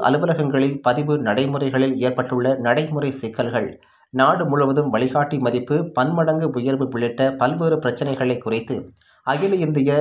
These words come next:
real estate கூட்டமைப்பின் நிறுவனர் மற்றும் தேசிய தலைவர் டாக்டர் ஆ ஹென்றி அவர்கள் பத்திரிகை மற்றும் ஊடகத்துறை நண்பர்களை சந்தித்து விளக்கமாக பேசினார். உடன் தேசிய துணைத் தலைவர் லயன் சா செந்தில்குமார் இருந்தார்.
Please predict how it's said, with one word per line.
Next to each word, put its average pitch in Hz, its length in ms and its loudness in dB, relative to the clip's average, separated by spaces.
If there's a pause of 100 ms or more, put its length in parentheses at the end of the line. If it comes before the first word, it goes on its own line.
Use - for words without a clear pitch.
(160)
real 151 280 0
estate 143 320 -4
கூட்டமைப்பின் 127 560 -2
நிறுவனர் 123 400 -2
மற்றும் 131 360 -2
தேசிய 147 340 0
தலைவர் 117 480 -2
டாக்டர் 123 340 0 (140)
ஆ 120 60 6 (100)
ஹென்றி 160 260 0 (100)
அவர்கள் 117 300 0 (440)
பத்திரிகை 185 560 0
மற்றும் 117 260 -2 (140)
ஊடகத்துறை 160 580 0
நண்பர்களை 131 420 0 (120)
சந்தித்து 123 380 0 (180)
விளக்கமாக 135 580 0
பேசினார். 110 420 0 (1900)
உடன் 143 300 4 (120)
தேசிய 156 440 2 (220)
துணைத் 139 320 0
தலைவர் 123 340 2 (460)
லயன் 156 460 4
சா 139 100 2 (120)
செந்தில்குமார் 131 640 2
இருந்தார். 113 380 0